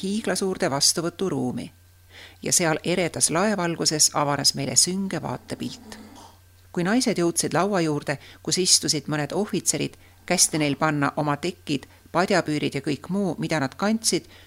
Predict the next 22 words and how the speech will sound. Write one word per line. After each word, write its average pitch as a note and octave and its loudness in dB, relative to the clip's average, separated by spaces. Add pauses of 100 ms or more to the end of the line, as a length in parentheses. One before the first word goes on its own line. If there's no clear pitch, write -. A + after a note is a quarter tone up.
(140)
üha D3+ -2
suuremaks G3 2
kasvavasse - -2
hunnikusse. - -2 (920)
Paar B3 2
lauda D#3 2
edasi E3+ 0 (260)
pidid F3+ 0
nad D3+ -2
võtma E3 -2
seljast F3+ 0
viimse F3+ 0
kui C3+ -2
riideeseme F#3 0 (340)
ja D#3 -2
viskama C#3+ 2
need C3 -4
teise G3 2
hunnikusse E3 0 (340)
ja C#3+ -2
kõndima C#3 -2
paljalt G3 0